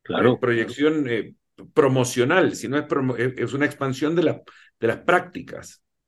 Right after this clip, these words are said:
Speaker 2: y
Speaker 1: Sin
Speaker 2: de la
Speaker 1: duda,
Speaker 2: manera
Speaker 1: sin
Speaker 2: de hacer
Speaker 1: duda.
Speaker 2: el club.
Speaker 1: O sea, es, lo que pasa es que una cosa va unida a la otra. O sea, es decir, yo llevo el escudo del Cádiz con tanto orgullo que no estoy dispuesto ni a defraudarlo ni a manchar mis colores.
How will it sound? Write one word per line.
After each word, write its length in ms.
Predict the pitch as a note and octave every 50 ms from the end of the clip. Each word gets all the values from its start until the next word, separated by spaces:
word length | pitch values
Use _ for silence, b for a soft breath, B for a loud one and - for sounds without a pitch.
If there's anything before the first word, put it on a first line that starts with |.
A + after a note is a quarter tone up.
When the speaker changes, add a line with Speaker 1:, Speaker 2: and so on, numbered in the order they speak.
| _ _ _ _ -
Speaker 2:
y 80 | - -
Speaker 1:
Sin 100 | A2 G2+
Speaker 2:
de 0 |
la 80 | G#2
Speaker 1:
duda, 240 | A2+ C3 D#3 C#3+ -
Speaker 2:
manera 20 | -
Speaker 1:
sin 160 | - G2 F#2
Speaker 2:
de 20 |
hacer 140 | G#2 A#2+ D3+
Speaker 1:
duda. 80 | D3 -
Speaker 2:
el 40 |
club. 280 | - A2+ G2 F#2 - - _ _ _ _
Speaker 1:
O 20 |
sea, 220 | - - G#2 - - -
es, 240 | G2 - - - _ _ -
lo 200 | - B2 G#2+ -
que 100 | - G2+
pasa 200 | A2 A2 - -
es 80 | -
que 100 | - -
una 200 | C3+ C3+ C#3+ C3
cosa 240 | - C3 B2 - C#3+
va 160 | C3 C3+ B2
unida 300 | A2 G#2 G#2+ G#2+ G#2 G2+
a 40 | F#2
la 120 | E2+ E2+ G#2
otra. 300 | C3 - A#2 F#2+ - -
O 240 | - - - - -
sea, 160 | - - F2+
es 120 | F2+ F#2 -
decir, 420 | F#2 F2 - - A#2+ B2 - - B B B B B B B
yo 180 | B F#2+ A2 G#2
llevo 680 | G2 A2 A2+ A2 A#2 A2+ A2+ A2+ A2+ A2 B2+ - - -
el 120 | A2+ G#2+
escudo 420 | A2 - - - - A2+ A2+ A2
del 180 | A2 A2 G#2+ -
Cádiz 480 | - C3 C3+ C3 A2+ G#2 - - - - _
con 580 | - - G2+ G2 F#2+ F#2+ F#2+ F#2 F#2 F#2 F2+ -
tanto 300 | - G2+ G#2 G#2+ G#2+ A2
orgullo 480 | A2 A2 G#2 A2+ A#2+ A#2 B2 C#3 D3 - B B B B B B B B _
que 480 | - A2 G#2 G#2 G2 F#2 F#2+ F#2+ F#2+ -
no 160 | F#2 G2 G#2
estoy 220 | G2+ - - - G#2
dispuesto 540 | A2 G#2+ - - A#2 A2 - - G#2 G2 F#2+
ni 100 | G2 G2+
a 80 | F#2+
defraudarlo 720 | F#2+ G2+ G2 F#2+ - G#2+ G2 G2 G2+ G#2 G2+ A2 B2 B2+ C#3
ni 120 | C#3 B2+ A2
a 40 |
manchar 400 | G2+ G2 F#2+ F#2 - - - G2 G#2
mis 140 | G2+ - -
colores. 480 | - - G2 G#2+ A#2 A2+ - - -